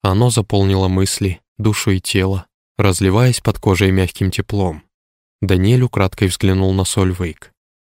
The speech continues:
Она сидела зажмурившись и шевелила губами. Ее лицо сохраняло взволнованную сосредоточенность. Прядь непослушных золотых волос падала на лоб,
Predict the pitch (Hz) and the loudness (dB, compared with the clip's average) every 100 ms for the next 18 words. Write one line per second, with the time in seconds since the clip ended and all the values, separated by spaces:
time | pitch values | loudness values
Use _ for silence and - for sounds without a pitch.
0 | _ 101 101 123 113 104 95 92 95 95 | _ 0 0 0 0 2 2 2 0 0
1 | 95 101 - 104 - - _ - 120 - | 0 0 -2 -4 -4 -8 _ -4 0 2
2 | 98 95 95 95 95 98 101 90 80 _ | 2 2 2 0 -2 -2 0 -2 -6 _
3 | _ _ _ _ _ 104 95 95 92 92 | _ _ _ _ _ -2 0 2 2 0
4 | - 117 - - 98 107 123 117 98 95 | 0 -2 -2 -2 0 2 2 0 0 0
5 | 95 92 92 92 92 - 95 98 92 92 | 2 0 0 0 0 -2 -2 -2 0 0
6 | 98 - 104 90 80 - - _ _ _ | 0 -2 -2 -4 -6 -12 -16 _ _ _
7 | _ _ _ - 113 - 117 - - 95 | _ _ _ 0 2 2 0 0 0 0
8 | 90 98 90 92 92 95 - 95 92 92 | 0 0 0 0 0 0 0 0 0 -2
9 | - 101 95 92 95 92 92 110 - | -2 0 0 0 0 0 0 -2 -8